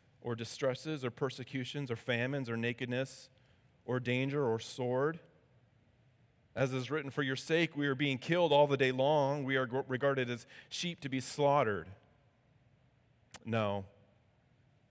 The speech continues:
In all these things, we are more than conquerors through him who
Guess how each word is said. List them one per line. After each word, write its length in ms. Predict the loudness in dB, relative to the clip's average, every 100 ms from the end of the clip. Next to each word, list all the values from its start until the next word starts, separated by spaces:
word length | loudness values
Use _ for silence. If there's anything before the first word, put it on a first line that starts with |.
| _ -6
In 80 | -2
all 160 | -2
these 220 | -2 -6 -6
things, 580 | -6 -6 -8 -12 -20 -20 _ _ _ _ _ -10
we 140 | 0
are 100 | 0
more 300 | 2 2 2
than 140 | 0 -4
conquerors 720 | -4 -4 -4 -8 -8 -8 -12
through 220 | -12 -10
him 440 | -6 -4 -4 -6 -12 -12
who 420 | -8 -6 -6 -8